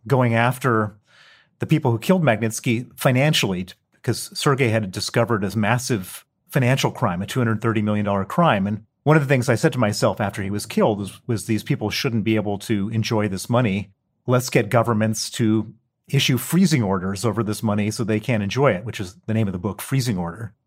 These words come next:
And we, we pursued this path of going and trying to find the money, and we found a lot of it, and we got various freezing orders in different countries. And the book describes how we found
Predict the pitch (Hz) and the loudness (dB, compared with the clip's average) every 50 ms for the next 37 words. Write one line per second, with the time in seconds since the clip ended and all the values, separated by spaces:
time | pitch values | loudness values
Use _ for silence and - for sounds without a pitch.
0 | _ _ _ _ _ _ _ - 135 139 131 139 143 147 147 143 - 143 - - | _ _ _ _ _ _ _ 0 2 2 4 2 2 2 0 2 2 0 0 2
1 | 180 170 139 143 127 - - 196 254 233 139 - - 120 - - - 113 - 135 | 2 2 2 0 -2 0 2 2 4 4 2 2 0 -2 -2 -4 -10 -4 0 2
2 | 127 123 127 127 123 113 - - 117 113 117 110 - 123 110 110 113 123 151 208 | 2 4 2 2 0 0 0 2 2 2 2 0 2 2 2 2 2 4 4 4
3 | 208 143 110 101 104 104 110 107 - 131 123 147 165 131 101 90 90 90 98 101 | 4 4 2 0 0 0 0 0 2 2 2 4 4 2 0 0 0 -2 -4 -4
4 | 95 110 131 - - 117 110 101 98 104 101 - - 104 110 107 120 110 110 107 | -4 -4 -4 -4 -2 -2 -2 -2 -2 -4 -6 -8 -8 -4 0 4 4 4 4 2
5 | 117 110 104 104 107 - - - - 117 120 110 120 107 107 110 104 110 117 110 | 0 0 2 0 -2 -2 -4 -2 0 0 0 2 2 2 2 2 2 2 0 0
6 | - 110 98 113 - 113 101 98 - 113 101 107 - 101 90 98 113 - - - | 0 -2 -2 -2 -2 -4 -4 -2 -2 -2 -2 -2 -2 -6 -6 -6 -6 -8 -10 -12
7 | _ _ _ _ _ _ _ _ _ _ - 147 139 131 131 117 139 127 123 220 | _ _ _ _ _ _ _ _ _ _ 2 4 4 4 4 2 2 2 2 0
8 | 226 - - 143 - - - 127 117 120 123 123 120 - - - - _ - - | 0 0 -2 -2 -2 0 2 4 4 4 4 2 0 -4 -8 -10 -12 _ -8 -2
9 | - - 127 131 135 143 143 139 143 - - 131 135 135 - 135 120 113 117 127 | 2 4 6 6 6 4 2 0 -4 -4 -2 0 0 0 2 2 2 4 2 2
10 | 139 131 - | 0 -2 -4